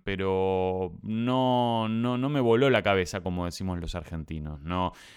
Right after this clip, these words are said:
no me dejó sin palabras, no vi un salto cuantitativo, cali-, cualitativo, digamos, de, eh, de, de,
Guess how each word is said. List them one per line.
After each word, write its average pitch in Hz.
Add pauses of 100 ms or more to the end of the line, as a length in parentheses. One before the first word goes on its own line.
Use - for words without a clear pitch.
(120)
no 110
me 110
dejó 107
sin 98
palabras, 98
no 107
vi 113
un 104
salto 98
cuantitativo, 92
cali-, 90 (240)
cualitativo, 95
digamos, 87
de, 80 (380)
eh, 92
de, 80
de, 76